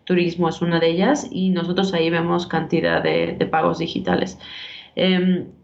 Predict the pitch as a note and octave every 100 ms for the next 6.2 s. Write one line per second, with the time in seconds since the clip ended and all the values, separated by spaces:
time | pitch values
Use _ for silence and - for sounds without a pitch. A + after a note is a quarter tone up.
0 | _ - A3 A3 C4 D#4+ D#4+ C4 A#3 B3+
1 | C4 - _ _ _ _ _ _ _ F#3
2 | F#3 F3 E3+ F3 E3+ - - _ _ _
3 | _ _ _ _ _ _ - G#3 G#3 G3+
4 | A#3 B3+ C#4+ D4+ A3+ F#3+ G3 A3 G#3 F#3+
5 | F3 E3 E3 - F3+ F#3+ F#3+ F#3 F3+ F3+
6 | F3+ E3